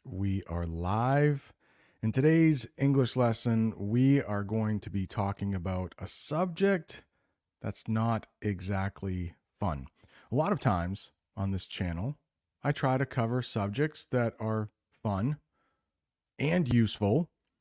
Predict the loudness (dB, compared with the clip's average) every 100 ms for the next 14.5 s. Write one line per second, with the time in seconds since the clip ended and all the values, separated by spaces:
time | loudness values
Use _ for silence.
0 | _ -20 _ _ _ _ _ _ _ _
1 | 2 8 8 8 6 4 2 2 4 4
2 | 4 4 4 2 0 -6 -12 2 6 6
3 | 6 2 4 4 0 -4 _ _ _ 2
4 | 4 2 0 -2 -2 -2 -4 -4 -8 -8
5 | -16 _ _ _ _ -4 2 4 6 6
6 | 6 4 4 2 4 0 -2 -8 -2 -2
7 | -2 -2 -2 -2 -6 _ -20 _ _ 0
8 | 4 2 2 0 0 -2 -4 -6 -12 -2
9 | 2 2 0 0 4 6 6 2 -2 _
10 | 0 2 2 2 0 2 0 0 -2 -6
11 | -14 -10 -4 0 2 2 2 0 2 4
12 | 4 2 0 2 2 4 2 -2 -12 -20
13 | -20 -20 -20 -10 2 4 6 6 4 6
14 | 4 4 2 0